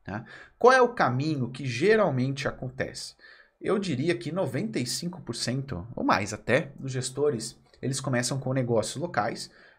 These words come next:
eles vão entendendo a dinâmica, vão ganhando também confiança neles, porque eles têm mais medo de pegar clientes de e-commerce e infoproduto. E aí, quando eles começam a querer escalar, eles começam a entrar em e-commerce ou infoprodutos, ou então não, tem clientes que, tem gestores que adoram negócios locais e continuam com negócios locais.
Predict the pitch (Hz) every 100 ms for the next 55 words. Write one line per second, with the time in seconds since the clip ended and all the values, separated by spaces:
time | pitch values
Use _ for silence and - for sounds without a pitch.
0 | - 123 147 175 170 127 123 180 139 175
1 | 151 180 294 220 320 247 160 139 135 139
2 | 135 120 113 - 131 113 160 131 107 -
3 | 117 110 139 135 - 101 120 175 113 92
4 | 104 101 - 113 110 - 110 107 - -
5 | 107 107 - 110 180 208 151 143 - -
6 | - - - 190 165 170 180 156 151 156
7 | 156 127 131 120 123 107 - - 131 131
8 | 135 120 110 123 110 110 110 110 110 117
9 | 101 - 107 135 175 233 170 180 269 381
10 | 156 - 107 123 107 - - - - 117
11 | 123 117 101 - 170 104 120 110 104 -
12 | 147 95 - 92 - 107 - - 107 95
13 | - 156 - -